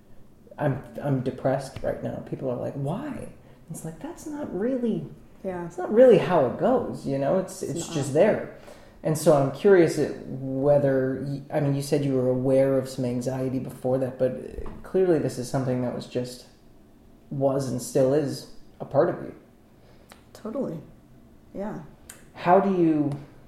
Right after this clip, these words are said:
Speaker 1: how are you dealing with that? How have you and how are you dealing with it?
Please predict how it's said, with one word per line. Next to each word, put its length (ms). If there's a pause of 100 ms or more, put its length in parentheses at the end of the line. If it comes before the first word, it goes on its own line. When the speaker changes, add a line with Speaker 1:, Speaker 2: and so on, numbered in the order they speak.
(1160)
Speaker 1:
how 200
are 80
you 120
dealing 360
with 100
that? 260 (220)
How 180
have 320
you 160
and 160
how 160
are 180
you 160 (720)
dealing 300
with 140
it? 60